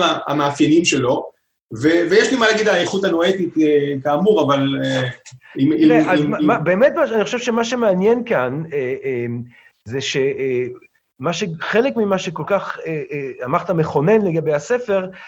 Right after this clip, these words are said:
Speaker 2: זה שמהרגע שיש לנו את ארבעת המאפיינים האלה,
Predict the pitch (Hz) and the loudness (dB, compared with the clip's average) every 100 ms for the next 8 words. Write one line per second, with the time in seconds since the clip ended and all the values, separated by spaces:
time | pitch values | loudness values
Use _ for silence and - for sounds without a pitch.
0 | - - 151 175 180 196 180 262 262 - | -20 -10 -6 -2 2 2 2 2 0 0
1 | 214 214 214 196 165 156 151 160 208 214 | -2 -2 -2 -2 -2 -2 0 0 0 0
2 | 180 156 147 143 - 127 147 214 247 254 | -2 2 0 0 -4 0 2 4 4 4
3 | 262 | 2